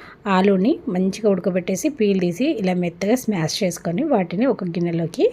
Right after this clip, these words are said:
వేసుకోండి. మీరు పిండి క్వాంటిటీని బట్టి ఆలూ అనేది బాయిల్ చేసుకోండి. ఇప్పుడు దీంట్లో ఒక కప్పు నేను మైదా పిండి వేస్తున్నాను. మీకు మైదా పిండి ఇష్టం లేదంటే గోధుమ పిండి అయినా వేసుకోవచ్చు. పిండి క్వాంటిటీ అని ఏమి ఉండదండి. మీకు ఒకవేళ పలచగా అనిపిస్తే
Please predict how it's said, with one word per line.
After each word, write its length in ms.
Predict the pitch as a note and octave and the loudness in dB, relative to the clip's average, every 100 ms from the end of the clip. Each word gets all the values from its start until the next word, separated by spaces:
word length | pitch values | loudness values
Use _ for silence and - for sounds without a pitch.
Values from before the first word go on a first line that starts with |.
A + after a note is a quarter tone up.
| - - - - F3+ | -2 -18 -20 -4 0
వేసుకోండి. 520 | E3+ - F3+ E3 D4+ G4 A3+ | 0 0 -4 0 2 4 4
మీరు 160 | G#3 G3+ | 4 4
పిండి 220 | A3 A3 A#3 | 0 0 2
క్వాంటిటీని 480 | G#3 F3+ - F#3+ F3+ | 2 2 -4 -4 -2
బట్టి 240 | F3+ G#3+ D#4+ G3+ | -2 0 2 2
ఆలూ 160 | F#3 F3 | 2 0
అనేది 260 | F3+ F3 C#4 A#3 | 0 2 4 6
బాయిల్ 200 | E3+ E3 | 4 0
చేసుకోండి. 460 | C#3 - - D3 D#3+ - - - A#3+ | -6 -6 -10 -10 -12 -16 -20 -4 -2
ఇప్పుడు 180 | G#3 G#3 G3+ | 0 2 2
దీంట్లో 280 | F#3+ G3+ G3+ | 0 2 2
ఒక 160 | F#3 F3 | 0 -4
కప్పు 280 | E3+ - D#4 A4 - - - G3 | -8 0 0 0 -8 -20 -4 0
నేను 160 | G3 G#3+ | 2 2
మైదా 240 | F3+ F#3 F#3 | 2 0 -2
పిండి 180 | F#3 E3+ E3 | -2 0 0
వేస్తున్నాను. 540 | D#3+ - F3 E3+ C4 - - - - | -2 -4 -4 -2 -2 -4 -12 -8 -2
మీకు 140 | G3+ G3 | -2 0
మైదా 220 | F#3 F#3 F#3 | 0 2 2
పిండి 180 | G3 F3+ F3 | 0 -2 -2
ఇష్టం 200 | - F#3 E3+ | -4 -2 -2
లేదంటే 360 | E3+ D#3+ F#3 G#4+ - - - - - - G3 | -2 -2 -2 -4 -6 -18 -20 -20 -20 -14 4
గోధుమ 240 | G3+ G3 F3+ | 6 6 2
పిండి 180 | E3+ E3+ | 0 0
అయినా 140 | E3 F#3+ | 0 2
వేసుకోవచ్చు. 540 | C#4+ C#3 - D#3 D#3 - - _ - - - - - - | 0 0 -4 -8 -6 -6 -8 _ -4 -4 -4 -20 -20 4
పిండి 240 | C#4 B3+ B3 B3+ | 8 10 10 8
క్వాంటిటీ 400 | A3+ G#3+ A#3 A3+ | 8 8 6 6
అని 100 | G#3 G#3 | 4 4
ఏమి 100 | G3 | 4
ఉండదండి. 420 | F#3+ F#3 F3+ G3+ G#4 E4+ | 4 4 4 4 6 6
మీకు 160 | - G#3 | 6 4
ఒకవేళ 320 | G#3 G3+ G#3 G#3 | 6 6 6 4
పలచగా 300 | G3+ G#3+ G3+ | 4 4 2
అనిపిస్తే 320 | F#3+ G3 - | 2 -2 -2